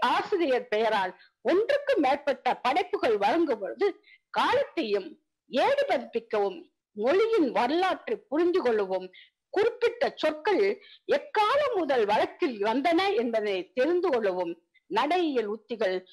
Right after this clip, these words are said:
துணை செய்ய வல்லன. இப்பயே நான் வந்து, ஆ, பேசும் பொழுதே சங்க இலக்கியங்களுக்கும் திருக்குறளுக்கும் உள்ள அந்த வேறுபாடுகளை நான் சொல்லிக்கிட்டே வந்தேன். திருக்குறளில் பயன்படுத்தப்பட்ட நடையியல் உத்திகள்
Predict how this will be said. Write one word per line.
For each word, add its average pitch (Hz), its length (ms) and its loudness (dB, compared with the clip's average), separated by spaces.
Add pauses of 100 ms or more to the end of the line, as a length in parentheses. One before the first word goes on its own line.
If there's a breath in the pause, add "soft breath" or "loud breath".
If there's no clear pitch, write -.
(160 loud breath)
துணை 349 220 2
செய்ய 202 320 -2
வல்லன. 165 300 -4 (100)
இப்பயே 330 400 0
நான் 262 240 0
வந்து, 226 240 -2 (520)
ஆ, 233 60 0 (120)
பேசும் 453 520 0
பொழுதே 277 340 0 (640 loud breath)
சங்க 330 280 0
இலக்கியங்களுக்கும் 285 880 0 (340 loud breath)
திருக்குறளுக்கும் 349 680 0
உள்ள 226 220 0 (100)
அந்த 196 240 -2 (440 loud breath)
வேறுபாடுகளை 277 680 0
நான் 185 220 -2
சொல்லிக்கிட்டே 214 460 -2
வந்தேன். 175 400 0 (880)
திருக்குறளில் 415 580 2
பயன்படுத்தப்பட்ட 240 800 -2 (580)
நடையியல் 339 680 0
உத்திகள் 196 500 -6